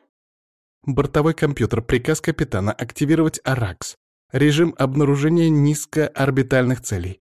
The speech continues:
Всю энергию в огневую батарею, поиск ближайших угроз". "А... а", начала была Грисая, но сбилась на первом же слове.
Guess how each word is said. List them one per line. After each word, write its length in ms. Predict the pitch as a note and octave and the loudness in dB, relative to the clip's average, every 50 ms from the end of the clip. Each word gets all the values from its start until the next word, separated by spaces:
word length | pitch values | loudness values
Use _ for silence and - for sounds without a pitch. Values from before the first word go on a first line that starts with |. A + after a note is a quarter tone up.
| _ _ | _ _
Всю 180 | - - - - | -4 -2 -2 0
энергию 500 | - D#3+ D#3 D#3+ D#3 D#3+ D#3 E3 F3+ E3+ | 2 2 2 2 2 2 2 2 2 2
в 80 | D3+ | 2
огневую 320 | D3 C#3 C#3 B2+ A#2 B2+ C3 | 2 2 4 4 4 4 4
батарею, 440 | B2 C3+ A#2+ C3 A2+ G2 F#2+ F#2+ F#2 | 2 2 2 2 0 0 0 -2 -4
поиск 440 | - _ C#3 C#3+ D3 D#3 D#3 - | -2 _ 2 4 4 4 2 -2
ближайших 560 | E3 D#3+ E3 D#3+ C3+ A#2+ G2+ F#2 - A#2 - - | -2 0 0 0 0 0 -2 -2 -4 -6 -6 -6
угроз". 500 | C#3+ D3 D3+ B2 F#2 - - - - _ _ _ _ _ _ _ _ _ _ _ _ _ _ _ _ _ _ _ _ _ _ _ _ _ _ _ _ _ _ - | -4 -4 -4 -4 -4 -6 -10 -14 -16 _ _ _ _ _ _ _ _ _ _ _ _ _ _ _ _ _ _ _ _ _ _ _ _ _ _ _ _ _ _ -8
"А... 240 | - D#3 D#3 D#3 - _ _ _ _ _ _ _ _ _ _ _ _ _ _ _ _ _ _ _ | -6 -4 -4 -6 -8 _ _ _ _ _ _ _ _ _ _ _ _ _ _ _ _ _ _ _
а", 220 | - - D#3 D3+ D3 - _ _ _ _ _ _ _ _ _ _ _ _ _ _ _ _ | -4 -2 -2 -2 -4 -8 _ _ _ _ _ _ _ _ _ _ _ _ _ _ _ _
начала 560 | - D3 C#3+ C#3+ C3 - - A#2+ A2 A2 G#2+ | -2 0 0 0 0 2 2 2 4 4 2
была 280 | G#2 F#2+ G#2+ G#2+ G#2+ G#2+ | 2 2 4 4 4 4
Грисая, 580 | G2 G#2+ A2+ A#2 A2+ A2 - C3 D3 F3+ F#3+ | 2 2 2 4 2 2 2 2 2 4 4
но 160 | F3+ E3 C#3+ B2+ | 4 4 4 2
сбилась 520 | A2 G2+ F#2 A2+ B2 C#3+ D3 C#3+ C#3 - | 2 2 2 4 4 4 4 2 0 0
на 120 | C3 A#2+ | 0 0
первом 460 | A2+ A#2+ - G#2+ F#2+ F2 G#2 G2 F#2 E2+ | 0 2 0 0 0 0 0 -2 0 -2
же 160 | F#2 F#2 F2+ | -4 -4 -6
слове. 460 | - - - F2+ F2 F2 - A#2 - | -6 -8 -10 -10 -10 -10 -12 -14 -18